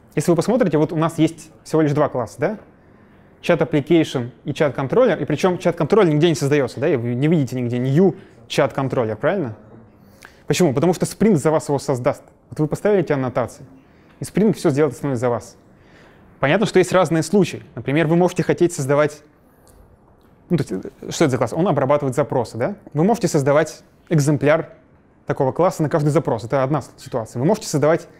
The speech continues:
один экземпляр такого класса на все приложение. Это все настраивается спрингом. Вот если вы так напишете, то он создастся один на все приложение. Это будет синглтон в каком-то смысле. А,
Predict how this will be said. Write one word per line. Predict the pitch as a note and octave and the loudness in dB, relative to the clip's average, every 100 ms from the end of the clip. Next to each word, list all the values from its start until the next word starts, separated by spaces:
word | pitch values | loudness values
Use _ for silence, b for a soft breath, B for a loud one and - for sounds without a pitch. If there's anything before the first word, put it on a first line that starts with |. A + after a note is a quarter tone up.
| b b | b b
один | C#3 C3+ G3+ | 0 2 2
экземпляр | C#3+ C3 C#3 A#2+ | 2 0 -2 -4
такого | B2 A#2 | -4 -2
класса | F3+ F#3+ D3 | -2 -2 -4
на | |
все | C#3 D#3 | -2 -4
приложение. | - B2+ B2 A#2 B2 - _ b b b b b | 0 -2 -2 -6 -10 -20 _ b b b b b
Это | D#3+ A3 | 2 2
все | A3+ | 2
настраивается | G#3 F3+ D3+ A#2+ | 0 2 2 0
спрингом. | B2 C3+ A#2+ A#2 A2+ - - | -6 -4 -4 -4 -8 -14 -10
Вот | C3+ | -6
если | B2+ | -4
вы | A#2+ | -2
так | A#2+ C4 | -2 -2
напишете, | D#3+ C#3 B2 - - - b b b b b | -2 -2 -4 -8 -16 -20 b b b b b
то | - | -2
он | G#3+ | 0
создастся | D3 D#3 D#3 - | 2 0 0 -4
один | - C3 C3+ A#3 G3+ | 0 0 2 2 0
на | C3 | -2
все | E3+ | -2
приложение. | - C3 C3 | 0 -2 0
Это | D#3 | 0
будет | E3 | 0
синглтон | - D#3+ C#3 A#2+ C3 | 2 2 2 0 -4
в | G#2 - | -6 -12
каком-то | - A2+ | -10 -10
смысле. | - A#2 - - _ _ - - - _ - - - - - _ - B B B B B B B B B B B - _ - _ - - - | -10 -14 -14 -20 _ _ -20 -20 -20 _ -20 -20 -20 -20 -20 _ -20 B B B B B B B B B B B -20 _ -20 _ -20 -20 -8
А, | C#3+ C3 C3 | -2 0 -2